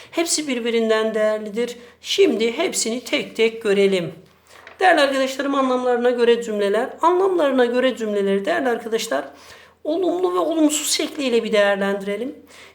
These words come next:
Yüklemde bildirilen eylem gerçekleşmeye yönelikse, yani gerçekleşiyorsa,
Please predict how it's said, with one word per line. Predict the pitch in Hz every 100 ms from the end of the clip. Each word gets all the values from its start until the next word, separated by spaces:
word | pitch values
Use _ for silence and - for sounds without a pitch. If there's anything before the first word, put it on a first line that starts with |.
| -
Yüklemde | 220 - 302 320 320 381
bildirilen | 311 302 285 285 285
eylem | 269 262 254 220 190
gerçekleşmeye | 208 240 247 277 269 269 277 269 285 269 262
yönelikse, | 254 247 254 277 359 - -
yani | 226 226 254 277 240
gerçekleşiyorsa, | 240 240 - 240 285 269 370 392 392 392